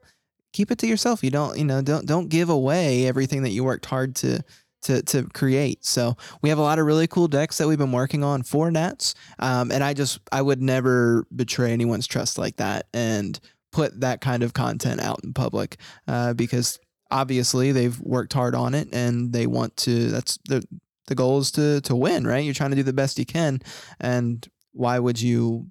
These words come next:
put that information out there if, if you understand what I'm saying? So, uh, that segment will be delayed until after Nationals is complete. Uh, but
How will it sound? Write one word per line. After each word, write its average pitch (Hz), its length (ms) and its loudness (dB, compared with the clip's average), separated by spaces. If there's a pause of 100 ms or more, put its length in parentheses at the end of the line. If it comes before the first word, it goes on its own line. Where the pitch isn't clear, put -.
(520)
put - 180 0
that 127 140 2
information 117 520 0
out - 180 -6
there 101 200 -2
if, - 120 -8
if - 200 -2
you 123 60 0
understand 117 380 -4
what 98 100 -4
I'm 110 100 -6
saying? - 340 -8
So, - 240 -4 (340)
uh, 123 160 0
that 170 180 0
segment 175 380 2
will 143 140 2
be 147 100 2
delayed 127 440 2
until 120 300 -2 (120)
after 135 480 0
Nationals 123 600 -2
is 123 140 -2
complete. 208 580 -4 (380)
Uh, 120 260 0 (360)
but 156 260 0